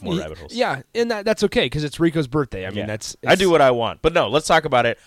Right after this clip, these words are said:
Speaker 1: I didn't get to go. I'm very sad.
Speaker 2: Mm-hmm.
Speaker 1: I was following along on E S P N, so I was just getting updates on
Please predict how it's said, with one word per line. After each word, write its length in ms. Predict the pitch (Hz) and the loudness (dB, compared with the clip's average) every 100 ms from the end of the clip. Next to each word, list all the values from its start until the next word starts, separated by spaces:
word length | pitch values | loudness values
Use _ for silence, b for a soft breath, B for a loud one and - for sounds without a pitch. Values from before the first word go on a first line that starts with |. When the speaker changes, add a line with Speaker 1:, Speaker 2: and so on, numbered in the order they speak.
| - | -4
Speaker 1:
I 100 | 127 | -2
didn't 260 | 143 185 | 0 0
get 100 | 180 | -2
to 60 | 170 | 2
go. 200 | 151 147 | 4 4
I'm 160 | 120 123 | 2 0
very 240 | 131 139 | 0 0
sad. 360 | - 131 120 113 | 2 4 4 2
Speaker 2:
Mm-hmm. 340 | 95 104 156 | -4 -8 0
Speaker 1:
I 140 | 123 | 2
was 240 | 127 131 - | 2 0 -6
following 440 | - 151 165 156 | -4 0 2 2
along 320 | 139 123 123 | 2 0 2
on 140 | 123 110 | 0 -4
E 160 | 117 117 | -2 -2
S 120 | - | -2
P 180 | - 107 | -4 -4
N, 100 | 113 | -4
so 140 | 113 | -4
I 40 | |
was 120 | 110 113 | -4 -4
just 160 | 110 | -6
getting 220 | 113 107 | -4 -4
updates 440 | 104 113 110 107 - | -4 -6 -4 -6 -6
on 220 | 104 92 | -10 -10